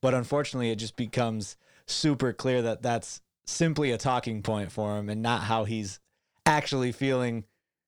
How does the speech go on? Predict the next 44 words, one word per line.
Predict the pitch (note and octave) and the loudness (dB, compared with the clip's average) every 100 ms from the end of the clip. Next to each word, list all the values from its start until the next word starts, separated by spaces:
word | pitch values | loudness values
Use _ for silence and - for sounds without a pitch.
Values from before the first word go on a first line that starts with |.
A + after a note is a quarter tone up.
| _ _ _ | _ _ _
when | C#3 D3 | 4 4
he | |
doesn't | D#3 E3 D#3 | 4 2 0
even, | D#3+ D3+ | 0 -2
he | C#3+ | 0
didn't | E3+ F3+ | 0 0
even | F3 | -2
take | D#3+ D#3+ C#3 | 0 0 0
a | |
breath | G#2 G#2+ A2+ A#2+ G#2+ G#2+ | -2 0 2 2 0 -4
between | G#2 A2+ A2 | -4 -2 -4
saying | G2+ - C3 B2 A#2 G2+ | -6 -2 0 2 0 -2
that | F#2 F2+ - _ _ _ _ _ | -4 -4 -8 _ _ _ _ _
and | C3 B2+ | 0 2
then | A#2+ A#2 A2+ - _ _ _ _ _ - | 2 2 -2 -10 _ _ _ _ _ 2
talking | D3+ A#2+ A#2 | 4 4 0
shit | - A2 | -2 0
about | G#2+ | -2
the | - - | -2 -2
red | A2+ G2+ | -2 -2
states. | - - - - - - _ _ - - - - G#2+ G2+ | -8 -8 -6 -6 -10 -18 _ _ -12 -10 -8 -12 -12 -6
That | F#2+ G#2 G#2 | 0 2 0
was | F#2+ | -2
funny. | - F2 D2 D2+ | -4 -4 -4 -4
I | B2 D3 | 2 2
didn't | E3 | 2
even | E3 | -2
see | C#3+ D#3 | -2 -2
a | D3 | 0
bunch | B2+ C3 C3+ | 0 -2 -2
of, | |
like, | A#2 G#2 - _ _ - | -2 -2 -6 _ _ -2
people | C3 A#2+ | 0 0
talking | G#2 G#2 A2+ A2 | 0 0 0 -2
about | G2 G2 F#2+ | -4 -4 -2
that | G2+ G2 E2 | -2 -4 -4
or | G2 F#2+ E2+ - - | -6 -6 -8 -10 -6
any | A#2 G#2+ | -4 -2
videos | F2+ A2+ A2 G2 | -2 0 0 -2
going | F#2 G2 F#2+ | -2 -4 -4
around | F2+ F#2 E2+ | -4 -4 -4
about | C#2+ - | -8 -6
that. | C#2 C2 | -6 -4
I, | F2+ E2+ | -4 -4